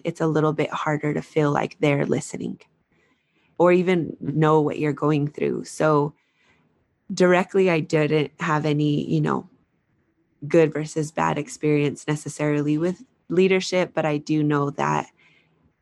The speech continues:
the ones that I know I really utilized were those charge nurses that were alongside me, whereas other people,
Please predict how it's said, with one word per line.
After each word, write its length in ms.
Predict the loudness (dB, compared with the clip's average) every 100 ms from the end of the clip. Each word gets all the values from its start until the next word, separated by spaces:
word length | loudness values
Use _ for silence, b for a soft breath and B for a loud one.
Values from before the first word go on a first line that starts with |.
| _ _ 0
the 140 | 2
ones 340 | 4 2 0 -2
that 100 | -2
I 220 | 0 0
know 200 | 0 0
I 120 | -2
really 580 | -2 -2 -2 -2 -6 _ _ _ _
utilized 680 | -2 2 4 2 2 -2 -4
were 200 | -4 -4
those 300 | -4 -4 -4
charge 320 | -4 -6 -4
nurses 380 | -6 -2 -2 0
that 200 | -2 -2
were 220 | -2 -2
alongside 640 | -2 -2 -4 -6 -8 -8 -4
me, 280 | -6 -6 -8
whereas 460 | -2 0 0 -2 -4 -2
other 220 | 0 0
people, 640 | -2 -4 0 0 0 -6